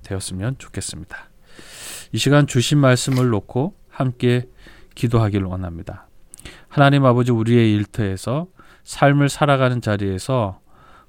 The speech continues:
부정직함의 유혹으로부터 우리를 지켜주시옵시고 정직함으로 모든 일을 풀어가는 사람이 되게 하여 주옵소서. 그래서 하나님 앞에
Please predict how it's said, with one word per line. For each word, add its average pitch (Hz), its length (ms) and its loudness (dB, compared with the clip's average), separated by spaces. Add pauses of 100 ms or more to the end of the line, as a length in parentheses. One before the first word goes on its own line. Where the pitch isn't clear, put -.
부정직함의 135 840 0
유혹으로부터 107 720 -2
우리를 98 340 -4
지켜주시옵시고 - 1120 -10 (320)
정직함으로 120 840 -2
모든 120 600 0
일을 113 320 0
풀어가는 135 600 -4
사람이 110 400 -4
되게 95 260 -8
하여 90 280 -8
주옵소서. - 600 -18 (500)
그래서 120 300 2
하나님 151 520 2
앞에 120 420 -4